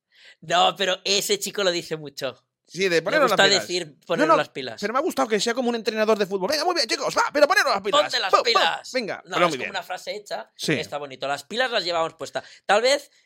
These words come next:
Speaker 1: mm, muchas pilas.
Speaker 2: Sí, vamos muy acelerados.
Speaker 1: Sí.
Speaker 2: Pero bueno, y ya está, pues ya hemos empezado el podcast, eh, tenemos temas. Ay, perdona,
Speaker 1: Sí.
Speaker 2: perdona.
Speaker 1: Hoy vamos a hablar
Speaker 2: Espera, pero, espera, primero es
Speaker 1: ¿Qué?
Speaker 2: que ahora estamos en un punto del podcast que hay que decir,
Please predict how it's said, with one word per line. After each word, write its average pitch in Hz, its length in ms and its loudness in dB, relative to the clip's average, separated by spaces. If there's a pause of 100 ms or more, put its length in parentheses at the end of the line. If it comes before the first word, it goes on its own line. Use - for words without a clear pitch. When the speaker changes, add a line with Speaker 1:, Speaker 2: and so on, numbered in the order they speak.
(320)
Speaker 1:
mm, 156 340 -16
muchas 170 280 -8
pilas. - 580 -16
Speaker 2:
Sí, 127 300 -4 (120)
vamos 147 260 2
muy 180 120 0
acelerados. 104 680 -4
Speaker 1:
Sí. - 160 -12 (420)
Speaker 2:
Pero 285 280 4
bueno, 147 520 -8
y 302 380 -2 (100)
ya 175 120 -2
está, 254 300 0
pues 202 200 2
ya 170 160 2
hemos 185 220 -2
empezado 196 320 2
el 202 80 -2
podcast, 285 640 0 (100)
eh, 175 480 0
tenemos 165 380 -4
temas. 294 560 -4 (120)
Ay, 277 140 0
perdona, 214 340 0
Speaker 1:
Sí. 131 80 -8
Speaker 2:
perdona. 220 460 -2 (160)
Speaker 1:
Hoy 165 100 0
vamos 240 240 2
a 202 40 4
hablar 190 300 0 (380)
Speaker 2:
Espera, 175 220 -6
pero, 170 100 -4
espera, 196 200 -6
primero 196 240 2
es 262 60 4
Speaker 1:
¿Qué? 285 60 -2
Speaker 2:
que 262 60 4
ahora 240 80 6
estamos 190 300 -2
en 190 80 0
un 220 160 -4
punto 220 240 -2
del 196 160 -2
podcast 226 300 -4
que 226 60 -4
hay 196 60 -4
que 202 60 2
decir, 151 340 -2